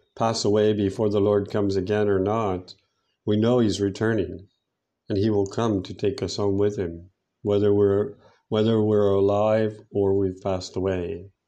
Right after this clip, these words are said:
Or another way of putting it, if we're awake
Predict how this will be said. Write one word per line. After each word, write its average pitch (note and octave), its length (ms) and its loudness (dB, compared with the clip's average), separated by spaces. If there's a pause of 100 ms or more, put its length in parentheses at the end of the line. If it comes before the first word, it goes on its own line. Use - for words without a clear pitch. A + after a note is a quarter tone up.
(3000)
Or G#2 140 0
another G#2 320 4
way G2 160 6
of F#2+ 160 0
putting G#2 300 2
it, G2 120 4
if G2 200 0
we're F#2+ 140 2
awake G#2+ 520 0